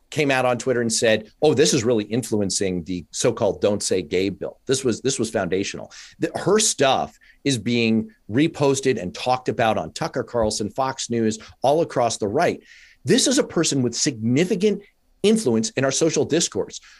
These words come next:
So there is an argument here that they don't get to hide behind a wall of anonymity, okay? Th-, what if this person were a bot or a Russian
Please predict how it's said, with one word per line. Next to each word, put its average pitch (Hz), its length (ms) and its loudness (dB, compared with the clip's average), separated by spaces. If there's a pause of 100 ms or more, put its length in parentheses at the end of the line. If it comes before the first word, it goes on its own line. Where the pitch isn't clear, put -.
So 220 220 2
there 220 220 2
is 285 220 2
an 254 120 4
argument 151 500 0
here 101 320 0
that 113 300 0 (460)
they 151 240 2
don't 415 180 2
get 277 140 2
to - 60 -8
hide 180 400 0
behind 127 240 0
a 107 60 2
wall 113 480 2
of 113 100 -4 (120)
anonymity, 120 680 2 (400)
okay? 143 340 0
Th-, 120 180 -10 (400)
what 151 460 2
if 392 140 0
this 254 160 2
person 175 480 0
were 135 420 2
a 123 60 -2
bot 120 480 -2 (340)
or 143 200 4
a 139 100 4
Russian 120 520 -2